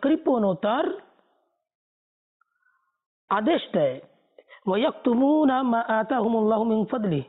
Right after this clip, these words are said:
এবং আল্লাহ তাআলা তাদেরকে নিজ অনুগ্রহে যা দান করেছেন তা গোপন করে, وأعتدنا للكافرين عذابا مهينا، এবং আল্লাহ তাআলা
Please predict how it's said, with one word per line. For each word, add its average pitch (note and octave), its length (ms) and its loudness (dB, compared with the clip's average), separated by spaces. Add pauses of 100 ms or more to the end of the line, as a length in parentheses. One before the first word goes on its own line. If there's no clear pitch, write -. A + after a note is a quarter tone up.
(640)
এবং A3+ 540 -2 (160)
আল্লাহ G3+ 300 0
তাআলা G3 640 -2 (680)
তাদেরকে G#3+ 500 0
নিজ G#3+ 280 2
অনুগ্রহে A#3+ 440 2
যা G3 160 -2
দান G3 240 -2
করেছেন G#3 540 0 (300)
তা B3 100 -2
গোপন D4+ 440 0
করে, D#3 300 -2 (540)
وأعتدنا G3+ 640 0
للكافرين F3+ 720 0 (880)
عذابا G3 440 0
مهينا، E3+ 560 0 (840)
এবং A#3+ 220 0
আল্লাহ G#3 240 0
তাআলা G#3 380 0